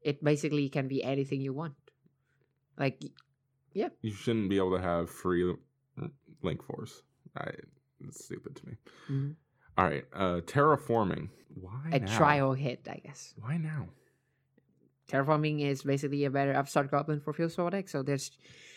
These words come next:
Speaker 1: basically trying to see how one copy, like, hitting one copy would do for those decks.
Speaker 2: Yeah.
Speaker 1: A consistency hit, but, um, yeah, I mean, I don't really mind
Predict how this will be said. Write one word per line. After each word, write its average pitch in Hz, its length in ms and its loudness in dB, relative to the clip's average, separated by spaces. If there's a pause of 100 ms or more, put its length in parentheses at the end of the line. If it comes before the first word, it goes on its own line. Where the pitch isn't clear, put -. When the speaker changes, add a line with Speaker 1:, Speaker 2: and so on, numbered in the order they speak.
(120)
Speaker 1:
basically 185 380 4
trying 147 340 2
to 139 140 0
see 135 500 2
how 135 520 4 (680)
one 156 260 6
copy, 151 640 4 (1160)
like, 135 180 2
hitting 143 260 8
one 139 160 6
copy 135 360 4
would 131 180 2 (140)
do 127 400 6
for 123 160 -6
those 120 240 -4
decks. - 360 -12 (560)
Speaker 2:
Yeah. 92 220 0 (180)
Speaker 1:
A 143 60 4
consistency 139 720 0
hit, 123 240 -8
but, 143 240 -4 (220)
um, 156 300 -6 (380)
yeah, 226 240 -6
I 127 80 -4
mean, 131 240 -4 (580)
I 131 140 2
don't 135 160 2
really 131 260 0
mind 131 540 -2